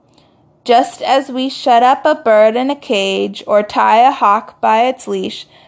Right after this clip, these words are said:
so that he may rest on the hand. Some have objected to using the imagination out of certain that it is untrustworthy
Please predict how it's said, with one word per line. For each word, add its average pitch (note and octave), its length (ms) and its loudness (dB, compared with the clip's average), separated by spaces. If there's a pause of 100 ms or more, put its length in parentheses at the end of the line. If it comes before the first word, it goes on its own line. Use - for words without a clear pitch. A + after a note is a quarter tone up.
so A#3+ 460 2
that A#3 400 2 (200)
he C4+ 460 -4
may C4+ 220 -2
rest G#3+ 500 -2
on - 220 -4
the A3 80 -4
hand. - 380 -14 (1600)
Some C4 300 0
have E4 200 0
objected A#3 800 -2
to B3 100 -8
using A#3 720 -2
the G#3+ 200 2
imagination G3+ 1080 -2
out G3 160 2
of G3 140 -2
certain F#3+ 640 -4
that G3 280 0
it - 260 -2 (120)
is G#3 300 -4
untrustworthy G#3+ 1080 -2